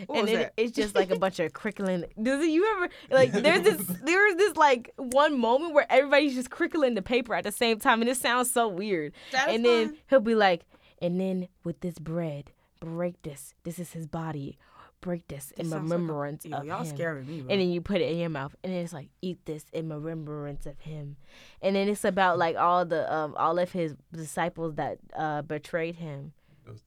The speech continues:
Speaker 3: those
Speaker 4: So
Speaker 3: one
Speaker 4: from what I'm
Speaker 3: wild.
Speaker 4: understanding,
Speaker 2: Oh, the disciple that betrayed him.
Speaker 4: y'all, y'all
Speaker 2: And
Speaker 4: were
Speaker 2: it's,
Speaker 4: cult members.
Speaker 2: "On that night, they drunk
Speaker 4: Jeremy,
Speaker 2: from the wine."
Speaker 4: you did audio for a cult.
Speaker 2: And then Jeremy
Speaker 3: I
Speaker 2: gave
Speaker 3: mean, like, in essence, they're synonymous.
Speaker 2: Yeah.
Speaker 3: Religion and cult.
Speaker 2: Yeah.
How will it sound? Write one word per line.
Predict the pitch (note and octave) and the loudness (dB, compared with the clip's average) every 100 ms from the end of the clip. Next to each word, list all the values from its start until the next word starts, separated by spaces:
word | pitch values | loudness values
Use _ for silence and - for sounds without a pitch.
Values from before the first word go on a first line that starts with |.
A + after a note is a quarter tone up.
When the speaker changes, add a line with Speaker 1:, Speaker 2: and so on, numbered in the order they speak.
| - | -12
Speaker 3:
those | |
Speaker 4:
So | G#2+ - | -6 -2
Speaker 3:
one | - | -2
Speaker 4:
from | G3 F#3+ | -4 -2
what | A#3+ | -2
I'm | C4+ | -2
Speaker 3:
wild. | A3+ | -4
Speaker 4:
understanding, | G3+ F#3+ - F#3+ E3+ D3+ D3 | -4 -6 -4 -2 -2 -4 0
Speaker 2:
Oh, | G3+ | 0
the | G3+ | 2
disciple | G#3 A3 B3+ A3+ - G3+ | 0 2 4 2 2 0
that | F3+ | 2
betrayed | F3+ F3+ G#3 G3 F#3+ | 2 -2 -4 -4 -2
him. | G3+ | 0
Speaker 4:
y'all, | B3+ - - | 0 -2 -8
y'all | G#3+ | -4
Speaker 2:
And | B3+ | -4
Speaker 4:
were | F#3 | -4
Speaker 2:
it's, | - - | -8 -12
Speaker 4:
cult | - - | -12 -10
members. | E3+ F3 B3 | -12 -4 2
Speaker 2:
"On | D4+ D#4+ | 4 4
that | D4+ C4+ | 2 2
night, | A#3+ A3+ C#3+ - | 0 0 -4 -4
they | F3 | -6
drunk | D#3+ F3+ A3+ | -4 -2 -2
Speaker 4:
Jeremy, | A3 A#3 | -2 -4
Speaker 2:
from | G3+ | -2
the | F3+ E3+ | -2 -2
wine." | F#3 G3 D3 C#3 - F#3+ | 0 -2 -4 -10 -16 -10
Speaker 4:
you | G#3 | -8
did | A3+ G#3 | -6 -8
audio | - G3 G3 F3 | -8 -8 -6 -8
for | F3+ F3+ | -10 -14
a | F3 | -14
cult. | - F3+ - _ - - | -14 -14 -14 _ -20 -6
Speaker 2:
And | G3+ | -4
then | G3 F#3 E3+ | -2 -4 -2
Jeremy | A#3+ D#4+ E4 C#4 | -2 0 -2 -4
Speaker 3:
I | B3 | -4
Speaker 2:
gave | G#3 A#3+ | -2 0
Speaker 3:
mean, | G3+ | -2
like, | G#2+ G#2 - _ _ _ _ _ _ _ _ | -8 -14 -18 _ _ _ _ _ _ _ _
in | E3 | -10
essence, | F3 F#3+ B2 A2 - | -8 -8 -10 -10 -8
they're | C3+ C3 - | -6 -8 -10
synonymous. | - B2+ A2+ A2+ G2+ _ - - | -14 -12 -10 -12 -14 _ -20 -14
Speaker 2:
Yeah. | F2 - - | -12 -12 -14
Speaker 3:
Religion | A2+ A2 G#2 | -14 -12 -16
and | G2+ | -18
cult. | G#2 - | -20 -16
Speaker 2:
Yeah. | C3+ - | -12 -12